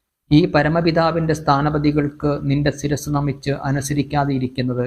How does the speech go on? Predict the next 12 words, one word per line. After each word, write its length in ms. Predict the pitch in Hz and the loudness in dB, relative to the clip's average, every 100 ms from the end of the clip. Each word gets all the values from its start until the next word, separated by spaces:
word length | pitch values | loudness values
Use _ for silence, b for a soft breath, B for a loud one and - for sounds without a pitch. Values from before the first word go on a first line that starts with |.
| - | -4
എന്തുകൊണ്ട്? 500 | 123 117 107 104 104 - _ _ _ _ _ _ _ _ - | -6 -6 -8 -10 -14 -18 _ _ _ _ _ _ _ _ 4
ഈശോയുടെ 500 | 151 151 160 160 156 | 4 6 2 2 2
ദിവ്യപ്രമാണങ്ങളെയും 1120 | 147 151 147 147 135 139 139 139 139 139 131 135 - _ | 2 0 0 0 0 0 0 0 0 0 -4 -6 -12 _
അവിടുത്തെ 400 | 135 135 139 143 143 - - | 0 0 2 0 0 -6 -2
മൗതിക 420 | 139 143 156 156 | 0 4 2 2
ശരീരമായ 760 | 147 165 147 147 143 143 135 131 - | -2 0 2 2 2 0 0 0 -4
സഭയുടെ 540 | - 135 135 139 135 | -4 -4 -2 -2 -2
കൽപ്പനകളെയും 800 | 131 131 123 135 131 127 127 120 135 _ _ _ | 0 -2 0 0 2 2 0 -2 -8 _ _ _
അനുസരിക്കുന്നതിൽ 800 | 147 147 139 147 143 143 135 131 127 - _ _ _ | 2 2 2 0 2 0 2 0 -2 -8 _ _ _
വിമുഖത 420 | 156 156 156 160 170 | 2 4 2 -2 -2
കാണിക്കുന്നത് 680 | 151 139 135 139 131 127 123 - | 0 0 0 0 2 2 0 -2
എന്തുകൊണ്ട്? 520 | 123 117 113 101 101 | -4 -4 -6 -8 -10